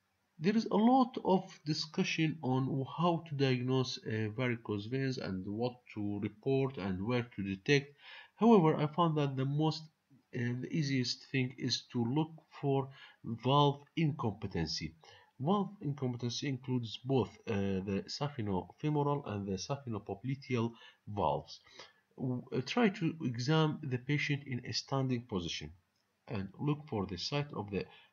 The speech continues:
uh, saphenofemoral or the saphenopopliteal valve and do an augmentation. When you do an augmentation, what will happen is the following. The blood, uh, press on the calf, the blood will go in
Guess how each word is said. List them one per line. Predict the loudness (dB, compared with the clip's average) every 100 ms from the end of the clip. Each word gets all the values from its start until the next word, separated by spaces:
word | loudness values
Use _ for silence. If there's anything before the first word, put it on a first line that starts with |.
| _ -4
uh, | -2
saphenofemoral | -2 -2 -2 -2 -4 -2 0 0 0
or | -2
the | -2
saphenopopliteal | -4 -6 -6 -8 -6 -6 -4 -4 0 -2 -2 -16 -20 _ -4
valve | 2 4 4 2 -6 _ _ _ _ _ _ _ -6
and | 0 0 0 -4 _ _ _ _ _ _ _ _ 0
do | 6
an | 8
augmentation. | 8 6 2 0 -4 -6 -12 _ _
When | -6 0 2 2
you | 0
do | 0 0 2
an | 2
augmentation, | 2 0 0 -2 0 -2 -2 -4
what | -6 -4
will | -4 0
happen | 0 0 -2
is | -4 -4
the | -6
following. | -2 0 0 -4 -14 -20 _
The | -4 -2
blood, | 2 2 2 -4 -12 -6
uh, | -6 -6 0
press | 0
on | 2 0
the | 0
calf, | 2 0 0 -2
the | -4
blood | -2 2 2 2
will | -2 -2
go | -2 0 0 0
in | -6 -6